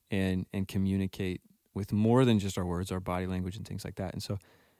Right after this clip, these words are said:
when you're doing that, you have to really take into consideration that your emotion or your, uh,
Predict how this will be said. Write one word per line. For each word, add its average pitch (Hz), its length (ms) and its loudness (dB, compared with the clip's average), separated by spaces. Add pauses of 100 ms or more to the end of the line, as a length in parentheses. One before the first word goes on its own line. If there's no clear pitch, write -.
(140)
when 110 120 0
you're 143 120 6
doing 113 440 4
that, 95 200 0
you 110 120 2
have 117 160 4
to 107 100 -4
really 104 200 2
take 104 260 -2
into 98 100 -2
consideration 95 800 -2
that 90 260 -4 (720)
your 117 360 6
emotion 135 840 6
or 104 300 4
your, 110 600 6 (520)
uh, - 60 -14